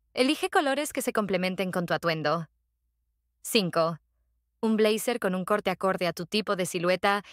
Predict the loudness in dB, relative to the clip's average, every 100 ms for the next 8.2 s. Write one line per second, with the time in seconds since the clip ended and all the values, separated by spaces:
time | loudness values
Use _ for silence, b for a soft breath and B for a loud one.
0 | B -2 0 0 0 -2 -2 -2 0 0
1 | -2 -4 -4 -2 -2 -2 -6 -8 -12 _
2 | _ _ _ 0 2 2 2 2 2 0
3 | 0 -2 0 0 2 2 2 0 0 -2
4 | -4 -6 -2 0 0 -2 -4 -2 -2 -2
5 | -2 -2 -4 -8 -12 _ _ _ _ _
6 | _ _ 0 2 4 0 0 0 0 0
7 | -2 -2 0 0 -2 -6 -6 -4 -2 -2
8 | -2 -4